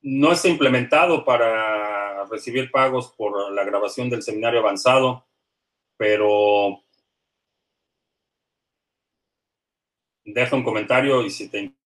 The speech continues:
interesa, a lo mejor, si hay más de cuatro personas que quieran tomar, eh, ver la grabación del seminario avanzado, eh, tomaré un tiempo para hacer la implementación.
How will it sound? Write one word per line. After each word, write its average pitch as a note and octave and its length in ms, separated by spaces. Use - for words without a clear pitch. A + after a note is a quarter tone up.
interesa, B2+ 420
a A#2+ 40
lo G#2 120
mejor, - 480
si - 200
hay D#3 240
más D#3 340
de C3+ 380
cuatro F3 340
personas C#3+ 480
que B2 140
quieran C#3+ 260
tomar, C3 480
eh, G2+ 340
ver B2+ 140
la C3 80
grabación A2+ 400
del A#2+ 120
seminario A#2 300
avanzado, C3+ 640
eh, F#2+ 480
tomaré A2 280
un A#2 80
tiempo A#2+ 280
para G2+ 140
hacer B2 160
la A2+ 80
implementación. G2 720